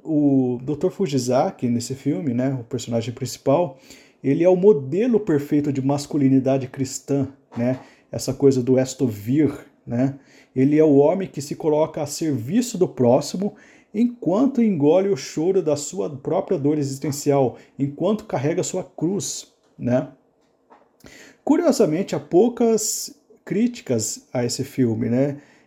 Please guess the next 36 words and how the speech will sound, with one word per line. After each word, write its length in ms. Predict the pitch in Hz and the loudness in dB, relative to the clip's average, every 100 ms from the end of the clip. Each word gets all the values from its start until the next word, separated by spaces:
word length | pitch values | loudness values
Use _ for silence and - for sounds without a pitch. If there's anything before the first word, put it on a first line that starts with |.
| _ | _
E 160 | - 233 | 0 2
algumas 400 | - 202 226 - | 2 -2 -4 -4
colocam 460 | 202 180 196 190 | 0 0 0 -4
ele 140 | 165 180 | -2 -2
até 220 | 180 175 | 0 -2
um, 200 | 196 208 | 0 -2
um, 600 | 202 175 170 165 156 160 | -4 -8 -6 -6 -6 -6
um, 480 | 147 156 156 147 139 | -8 -6 -6 -4 -2
um 60 | 139 | -2
certo 320 | - 170 143 | -2 -6 -6
patamar 440 | 170 - 156 156 | -10 -4 -2 0
inferior 640 | 170 139 - 170 170 135 180 | -4 -4 0 2 2 0 0
na 120 | 147 | -4
filmografia 640 | 131 131 127 123 117 131 120 | -4 -4 -2 -2 -4 -4 -4
do 80 | |
Akira 240 | 117 131 117 | -6 -4 -4
Kurosawa, 580 | 135 117 - 120 110 113 | -2 -4 -2 -2 0 0
né? 140 | 120 | -2
Considerando 680 | 120 120 127 131 131 139 135 | -2 -8 0 0 2 2 4
ele 320 | 131 135 135 - _ _ _ | 4 2 -2 -14 _ _ _
intenso, 840 | 160 160 - 143 196 233 - 214 - _ _ _ _ - | -8 -8 2 2 2 -2 -6 -12 -12 _ _ _ _ 0
porém 400 | 175 156 190 208 | 2 2 0 -2
um 80 | |
pouco 320 | 143 190 190 185 | 0 0 2 -4
melodramático 1000 | 160 165 160 135 135 131 135 135 - | -6 -4 -2 -2 0 0 0 -4 -8
demais, 460 | 120 135 113 110 104 | -2 0 0 -2 -2
né? 240 | 120 123 - | -4 -4 2
Eu 220 | 185 262 | 2 4
não 200 | 247 226 | 2 2
acho 260 | 170 143 - | 0 -4 -8
que 100 | 147 | -8
esse 160 | 139 | -8
filme 220 | - 143 | -10 -10
seja 280 | 139 131 143 | -6 -6 -4
melodramático, 1040 | 127 131 143 135 139 135 127 135 - - 113 | -2 -2 0 0 2 2 0 -2 -6 -14 -6
né? 220 | 120 | -6